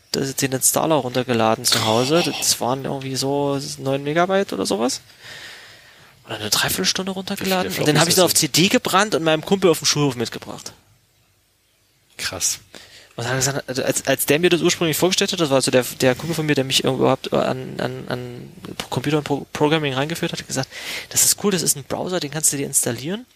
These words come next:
Speaker 1: Da musst du nicht mal, der ist, der ist so klein, da musst du nicht mal dein Betriebssystem neu starten, wenn du das installiert hast.“ <laughs> Weil man ja irgendwie gefühlt bei Windows, äh, jedes Mal, wenn du das installiert hast, das System neu starten musstest. Hast ja schließlich ein Programm installiert.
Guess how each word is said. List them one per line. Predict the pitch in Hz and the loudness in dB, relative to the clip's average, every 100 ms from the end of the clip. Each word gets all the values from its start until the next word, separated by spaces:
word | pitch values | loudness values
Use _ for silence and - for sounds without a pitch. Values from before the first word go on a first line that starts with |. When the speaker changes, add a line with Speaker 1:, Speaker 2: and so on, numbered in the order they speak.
| - - - | -18 -16 -14
Speaker 1:
Da | 135 | -4
musst | 160 | -2
du | 170 | -2
nicht | 175 | -4
mal, | 165 | -6
der | 156 139 | -6 -4
ist, | 127 - | -4 -2
der | 127 | 0
ist | 131 - | 2 0
so | 156 196 220 | 0 -4 -4
klein, | - 143 170 | -4 -2 -2
da | 185 | -4
musst | 160 - | -6 -8
du | |
nicht | 165 - | -8 -6
mal | 151 | -4
dein | 143 | -4
Betriebssystem | 139 175 - - 127 | -6 -6 -4 -4 -2
neu | 117 | -4
starten, | 120 110 | -4 -6
wenn | 98 | -10
du | |
das | 98 | -12
installiert | - - - - | -10 -10 -8 -6
hast.“ | - - | -8 -10
<laughs> | - - - - - - - - - - _ - - - - - 131 - | -14 -18 -20 -20 -20 -18 -18 -18 -20 -20 _ -16 -12 -8 -8 -10 -12 -6
Weil | 123 | 0
man | 143 | 2
ja | 143 | 4
irgendwie | 131 151 143 156 151 | 2 0 0 0 0
gefühlt | 131 - 160 180 | -2 -4 -4 0
bei | 147 139 | 2 2
Windows, | 135 156 156 - | 0 -2 0 -2
äh, | - 135 156 - | -6 -6 -6 -6
jedes | - 143 147 | -6 -4 -4
Mal, | 147 | -4
wenn | |
du | 139 | -2
das | - | -2
installiert | 139 - 156 | -2 -2 0
hast, | 165 147 | 0 2
das | 135 | 2
System | 127 - 151 | 0 0 0
neu | 147 123 | 2 2
starten | - 120 117 | 0 -2 -4
musstest. | 117 - 113 - | -6 -4 -4 0
Hast | - | 2
ja | - | 4
schließlich | 143 135 | 4 2
ein | |
Programm | 139 - 135 147 | 0 0 2 4
installiert. | 131 104 - - | 2 0 -4 -10